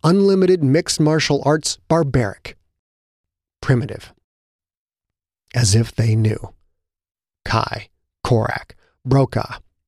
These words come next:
their brothers in arms. They were the real mark of civilization. Both M M A promotions made too damn much money to be shut down by anything other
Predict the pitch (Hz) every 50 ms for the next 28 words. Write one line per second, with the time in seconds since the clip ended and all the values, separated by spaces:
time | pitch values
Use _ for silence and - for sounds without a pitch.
0 | _ _ - - 135 107 120 120 113 113 117 113 117 127 139 147 135 - - -
1 | - - - - _ _ _ _ _ _ _ _ _ _ _ _ _ _ _ _
2 | - 123 117 175 247 302 302 247 160 156 147 135 131 139 151 160 170 165 151 135
3 | 123 120 113 113 104 - - 127 120 113 - - 127 113 104 110 113 113 104 120
4 | 120 117 117 - - - - - - _ _ _ _ _ _ _ _ _ _ _
5 | _ _ _ _ _ _ _ - 113 101 156 185 233 277 247 - - - 165 160
6 | 156 147 135 131 127 127 123 120 - 135 135 147 147 135 - 160 151 139 - -
7 | - - - - - 143 147 147 139 - - - 226 240 247 214 160 160 151 165
8 | 165 156 131 123 127 - - - - 127 120 120 131 127 - 123 113 120 117 -
9 | - 151 139 127 - 139 131 139 139 135 135 139 143 - - 160 175 196 208 190
10 | 214 202 196 - 135 131 131 147 147